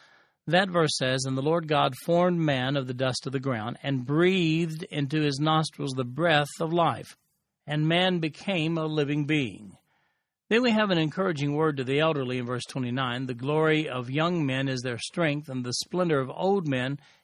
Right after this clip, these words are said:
is their gray head." That brings us to Proverbs chapter twenty-one, verse one.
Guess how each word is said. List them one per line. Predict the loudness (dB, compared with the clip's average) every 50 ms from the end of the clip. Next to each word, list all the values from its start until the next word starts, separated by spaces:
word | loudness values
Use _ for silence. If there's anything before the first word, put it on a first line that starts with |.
| _ -10
is | -6 -4 -4 -4 -4 -4
their | -6 -6 -6 -6 -8
gray | -8 -8 -4 -2 0 0 0 0 0 -2 -4
head." | -4 -4 -6 -6 -6 -8 -12 -18 -20 -20 -20 -20 _ _ _ _ _ _ _ _ _ _ -12
That | -8 -4 -2 0 0 -2 -2
brings | -2 -2 0 0 0 -2
us | -4 -6 -6
to | -8 -10
Proverbs | -6 -2 -2 -2 0 0 -2 -4 -4 -6 -8
chapter | -8 -6 -6 -6 -6 -8 -12 -12
twenty-one, | -12 -10 -8 -8 -6 -4 0 0 0 0 0 -4 -10 _ -20 _ _ _ _ _ _ _ _ -4
verse | -2 -2 -2 -2 -2
one. | 0 0 0 0 -2 -8 -18